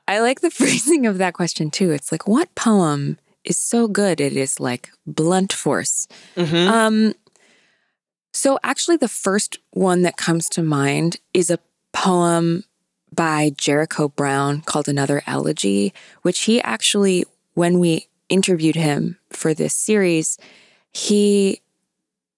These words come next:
Speaker 1: read aloud, just, like,
Speaker 2: Mm-hmm.
Speaker 1: live in the interview, and I had to just about lay down on the floor.
Speaker 2: <laughs>
Speaker 1: That's a, that's a, um, 'cause it was such, just such a beautiful reading too, and that's a poem that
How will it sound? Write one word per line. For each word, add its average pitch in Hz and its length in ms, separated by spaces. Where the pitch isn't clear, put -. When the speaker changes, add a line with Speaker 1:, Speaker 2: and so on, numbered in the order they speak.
Speaker 1:
read 165 480
aloud, 160 800
just, 170 240
like, 165 120
Speaker 2:
Mm-hmm. 175 160
Speaker 1:
live 160 420
in 165 160
the 160 80
interview, 143 800
and 147 100
I 139 60
had 143 320
to 151 80
just 143 400
about 143 260
lay 135 140
down 131 220
on 131 100
the 131 80
floor. 135 360
Speaker 2:
<laughs> 175 160
Speaker 1:
That's 208 260
a, 226 280
that's 202 340
a, 202 300
um, 143 440
'cause 190 180
it 180 40
was 170 100
such, 170 160
just - 200
such 156 200
a - 20
beautiful 147 420
reading 139 340
too, 143 280
and 160 160
that's 160 240
a 160 60
poem 139 460
that 131 240